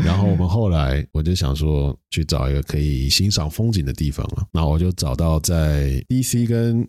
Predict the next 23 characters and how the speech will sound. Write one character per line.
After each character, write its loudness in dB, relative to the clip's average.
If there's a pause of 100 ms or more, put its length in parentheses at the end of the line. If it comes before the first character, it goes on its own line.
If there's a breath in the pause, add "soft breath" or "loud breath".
Virginia 0
中 0
间 2
有 2
一 -2
个 0
小 0
小 0
的 0
一 0
个 -4
小 -8
岛， -12
然 -2
后 0
在 0
那 0
个 -2
河 0
堤 -2
旁 -2
边 0
呢， -2